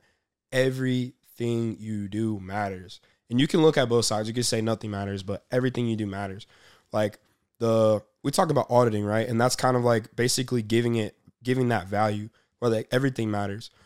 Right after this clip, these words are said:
Like, the, the daily habits matter. Picking up the weights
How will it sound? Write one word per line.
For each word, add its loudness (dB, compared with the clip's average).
Like, -4
the, 2
the -4
daily 0
habits -2
matter. -4
Picking 0
up 2
the 2
weights 0